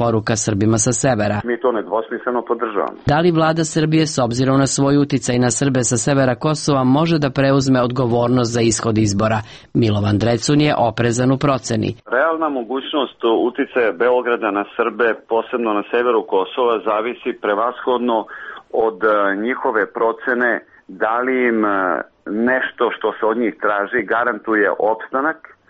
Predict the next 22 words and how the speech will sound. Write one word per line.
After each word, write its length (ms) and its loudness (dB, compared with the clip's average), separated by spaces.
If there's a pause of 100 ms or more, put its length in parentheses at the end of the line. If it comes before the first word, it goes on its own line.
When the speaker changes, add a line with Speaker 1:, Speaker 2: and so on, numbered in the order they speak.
(120)
Speaker 2:
i 180 0
prosperitet 760 -2 (340)
ili 300 2 (160)
eventualno 540 -2
postoji 540 0
opasnost 760 -4
da 320 -2
oni 300 0
napuste, 500 -4
e, 60 2 (480)
mesta 320 -2
u 100 -4
kojima 400 -2
žive. 320 0 (160)
Dakle, 400 0
Beograd 600 0
se 60 -2 (100)
zaista 360 0
suočava 520 0
sa 80 0
ozbiljnim 500 0
problemom 640 0